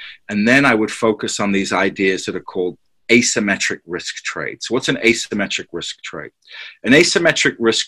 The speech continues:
trade is where you can take a relatively trivial sum of money. And if the idea doesn't work out, it doesn't impact your net,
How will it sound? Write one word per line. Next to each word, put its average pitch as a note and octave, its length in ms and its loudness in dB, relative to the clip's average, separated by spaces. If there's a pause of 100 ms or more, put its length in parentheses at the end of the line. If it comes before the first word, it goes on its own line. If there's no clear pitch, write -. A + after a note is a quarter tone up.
trade F2+ 600 0
is G#2 200 -6
where G2+ 500 2 (240)
you A#2 160 0
can G#2+ 300 -4
take A2 480 0 (400)
a A2 80 2
relatively B2+ 680 4
trivial C#3 680 2
sum G#2+ 340 0
of G2+ 160 -6
money. D#2+ 380 -8 (680)
And G#2 400 0
if - 280 2
the A#2 180 4
idea B2 480 4
doesn't A2+ 380 0
work G2 300 -2
out, A2+ 360 0 (240)
it G#2 200 -6
doesn't A#2 500 0
impact A#2+ 640 2
your G#2 140 -2
net, G2 280 -2